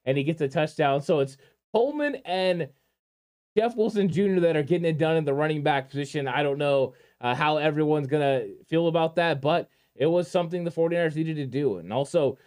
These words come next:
you know, they ran consistently at Brian Burns. That was something I talked about in my game plan episode that came out yesterday, was run at Brian Burns. Uh, that was a place where you could be successful, and the forty-niners took advantage of that.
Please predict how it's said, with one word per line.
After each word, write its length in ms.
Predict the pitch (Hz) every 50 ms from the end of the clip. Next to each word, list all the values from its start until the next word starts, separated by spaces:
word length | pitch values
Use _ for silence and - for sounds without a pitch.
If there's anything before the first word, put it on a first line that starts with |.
| _ _ -
you 80 | 127
know, 60 | 151 156
they 140 | 160 160
ran 400 | 147 131 127 147 160 170 180 180
consistently 680 | 180 185 160 - 165 170 - - 175 165 156 160 165 143
at 260 | 131 147 156 156 131
Brian 320 | 120 143 147 156 156 143 131
Burns. 340 | 135 139 147 160 170 156
That 100 | 156 151
was 140 | 139 135 131
something 240 | - 156 143 151 147
I 80 | 139 135
talked 280 | 135 175 139 139 -
about 200 | 151 139 143 143
in 80 | 143 143
my 80 | 135
game 260 | 127 120 120 135 151 143
plan 240 | - 147 139 131
episode 380 | 135 139 135 143 - - 147 135
that 80 | 123 113
came 220 | - 160 143 147
out 120 | 135 123
yesterday, 540 | 120 131 156 160 - 156 139 127 123 117 - _ _ _ _ _ _ _
was 200 | - 165 180 160
run 240 | 135 131 165 180 196
at 100 | 202 165
Brian 300 | 135 156 160 170 170 160
Burns. 480 | 139 147 160 175 160 123 107 - - - _ _ _ _ _ _ _ -
Uh, 180 | 120 123 123
that 260 | 117 120 139 139 143 151
was 280 | 160 165 160 135 131 127 117 -
a 100 | - 135
place 340 | 135 - - 147 156 165 -
where 120 | - 151 147
you 120 | 151 156
could 140 | 151 165 139
be 80 | 143
successful, 540 | 143 - 139 127 - 147 147 147 - - 165
and 60 | 151 139
the 20 |
forty-niners 400 | 131 - 147 147 147 143 139 131
took 200 | 135 - 160 131
advantage 360 | 131 120 113 131 135 139 139
of 140 | 143 147 131
that. 300 | 143 147 151 156 131 -